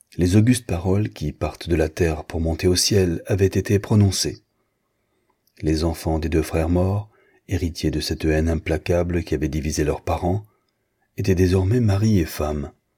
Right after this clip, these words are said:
À partir de ce moment, et jusqu'aux adieux définitifs, les divers incidents se succédèrent avec une étourdissante rapidité. Les paroles solennelles de l'office matrimonial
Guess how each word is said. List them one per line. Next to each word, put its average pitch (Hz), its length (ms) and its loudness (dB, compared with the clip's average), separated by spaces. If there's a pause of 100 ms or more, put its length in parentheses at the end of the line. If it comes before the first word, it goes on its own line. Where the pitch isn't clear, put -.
(1200)
À 92 200 4
partir 120 340 -2
de 120 100 -2
ce - 160 -2
moment, 92 360 2 (460)
et 85 120 -2
jusqu'aux 82 500 -2
adieux 80 260 2
définitifs, 87 840 -2 (800)
les 90 200 2
divers 104 380 2
incidents 98 480 0
se 95 200 -2
succédèrent 95 640 0
avec 80 280 -4
une 85 160 2
étourdissante 98 760 -2
rapidité. 87 760 -4 (1160)
Les 73 100 -4
paroles 78 360 -2
solennelles 78 480 0
de 76 60 0
l'office 80 520 -2
matrimonial 85 720 -2